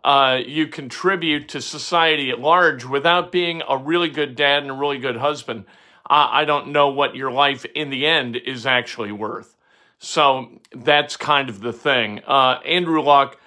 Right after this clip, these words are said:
hi-, his wife Nicole threatened to leave because she couldn't get any traction in another way. And what Andrew did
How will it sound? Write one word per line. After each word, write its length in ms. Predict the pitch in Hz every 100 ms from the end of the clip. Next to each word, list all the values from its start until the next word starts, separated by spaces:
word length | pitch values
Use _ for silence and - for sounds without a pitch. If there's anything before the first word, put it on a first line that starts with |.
| _ _
hi-, 180 | 151 165
his 320 | 120 147 131
wife 260 | 131 156 156
Nicole 640 | 135 - 180 185 185 180 - _ _ _ _
threatened 380 | - 151 139 131
to 60 |
leave 540 | 120 170 226 220 180 - _ _
because 440 | 147 143 156 147 123
she 180 | -
couldn't 240 | 120 170 165
get 160 | 175
any 140 | 160 147
traction 640 | - 151 151 151 160 151
in 180 | - 143
another 320 | 135 139 135
way. 400 | 135 143 143 143
And 260 | 147 147 139
what 280 | 139 135 139
Andrew 360 | 151 156 156
did 460 | 131 131 123 117